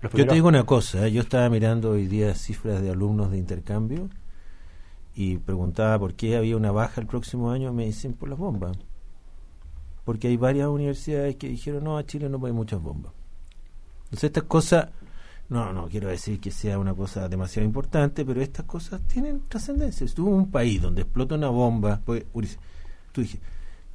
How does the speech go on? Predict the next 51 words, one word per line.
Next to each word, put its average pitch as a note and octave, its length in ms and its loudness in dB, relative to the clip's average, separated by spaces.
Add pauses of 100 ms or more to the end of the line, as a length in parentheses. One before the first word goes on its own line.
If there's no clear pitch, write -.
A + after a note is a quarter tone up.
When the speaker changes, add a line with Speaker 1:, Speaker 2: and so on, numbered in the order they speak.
Speaker 2:
dos G3 200 6
tipos D#3 280 2
le A2 120 4
tiran, G2+ 340 0
o F#2+ 80 0
no F2+ 100 -2
sé - 120 -8
cuántos G#2+ 280 0
tipos, F2 320 -2
bomba F3 500 8
incendiaria G#2+ 1120 2
a G2 40 -4
un A2 200 -2
cuartel A#2+ 360 -2
de B2 80 -2
policía G#2+ 380 -2
en A2+ 100 -2
pleno A#2 320 -2
día, F#2 320 -2 (400)
eso D3+ 180 -4
no D#3+ 100 0
es - 40 0
un - 60 -4
país - 200 -4
normal, C#3+ 440 2
¿no? E2+ 180 -4 (300)
Speaker 1:
No. C3+ 240 -2 (520)
Y - 80 -6
bombas B2+ 280 6
en A2 60 2
el G2 80 2
metro A2 300 0
son - 160 0
Speaker 2:
Bombas C3 220 8
Speaker 1:
palabras B2 120 6
Speaker 2:
en - 60 6
el - 60 6
Speaker 1:
mayores C#3+ 380 8
Speaker 2:
metro, C3+ 160 4
Speaker 1:
también. C3 180 4
Speaker 2:
palabras A#2 400 0
Speaker 1:
Mm. - 20 -2
Speaker 2:
mayores. C#3+ 680 4
Entonces B3 280 -10
la - 60 -8
gente B3+ 260 -6
empieza A3+ 360 -2
a - 20 -2
considerar G3+ 460 2
que G3 160 -2
Chile C3 440 2